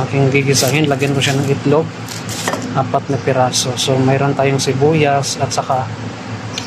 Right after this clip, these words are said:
green chili. So, yan ang aking lulutuin ngayon.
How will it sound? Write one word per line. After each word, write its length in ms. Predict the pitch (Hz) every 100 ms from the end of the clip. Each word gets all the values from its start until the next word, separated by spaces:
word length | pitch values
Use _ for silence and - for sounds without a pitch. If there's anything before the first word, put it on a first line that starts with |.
| - - - - 160
green 240 | 139 143 135
chili. 320 | 139 131 123 - - - - 110 - - - -
So, 240 | - 139 135
yan 160 | 139
ang 160 | 143 143 131
aking 240 | - 135 135 131 131 135 -
lulutuin 480 | 139 139 143 147 - 135
ngayon. 320 | 135 147 175